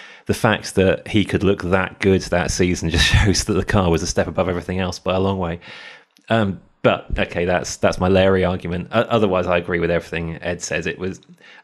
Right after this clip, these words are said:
a lot of elements of that car came together very well, and it peaked a lot of technical concepts, introduced some new ones as well.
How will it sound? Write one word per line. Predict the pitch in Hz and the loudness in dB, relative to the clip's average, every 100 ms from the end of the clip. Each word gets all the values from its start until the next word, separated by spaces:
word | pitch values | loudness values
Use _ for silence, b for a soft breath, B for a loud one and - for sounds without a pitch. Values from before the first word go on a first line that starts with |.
| - | -2
a | |
lot | 101 117 | 2 2
of | 113 110 | 2 4
elements | 107 95 - | 4 2 -4
of | 85 | -2
that | 82 - | -2 -2
car | 95 85 85 | -2 0 0
came | - 95 85 | -2 -6 -6
together | 85 90 87 | -4 -2 -2
very | 92 90 | 0 0
well, | 87 87 | 0 -2
and | 87 | -6
it | 87 - | -10 -12
peaked | - 98 - - - | -8 -6 -6 -14 -6
a | 92 | -4
lot | 92 95 - 87 | -2 -4 -6 -6
of | 87 85 - | -6 -8 -10
technical | 90 85 90 | -8 -8 -8
concepts, | 82 104 98 - 87 - | -4 -2 -2 -2 -2 -4
introduced | 98 - 90 90 | -8 -4 -4 -4
some | 85 | -6
new | 95 95 | -6 -4
ones | 85 87 | -4 -6
as | 85 | -8
well. | 92 90 87 | -4 -4 -4